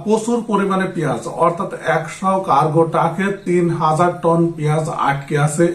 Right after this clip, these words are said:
এবং যেগুলো দুর্গন্ধ ছড়াচ্ছে। আহ, প্রিয় দর্শক,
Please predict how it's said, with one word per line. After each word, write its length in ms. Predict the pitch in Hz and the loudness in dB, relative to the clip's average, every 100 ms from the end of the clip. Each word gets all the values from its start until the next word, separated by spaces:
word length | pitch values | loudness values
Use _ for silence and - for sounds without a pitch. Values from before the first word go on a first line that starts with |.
| 147 151 | 2 4
এবং 160 | 175 214 202 170 | 6 4 2 2
যেগুলো 320 | 170 196 170 160 151 | 2 4 4 4 4
দুর্গন্ধ 480 | 180 175 170 165 170 - | 4 6 2 2 0 -2
ছড়াচ্ছে। 420 | 135 113 - - - - - - - - - - - - | -4 -6 -8 -12 -14 -16 -20 -20 -20 -20 -20 -20 -20 -2
আহ, 180 | 160 165 175 | 2 2 2
প্রিয় 160 | 208 214 | 0 0
দর্শক, 200 | 220 | -2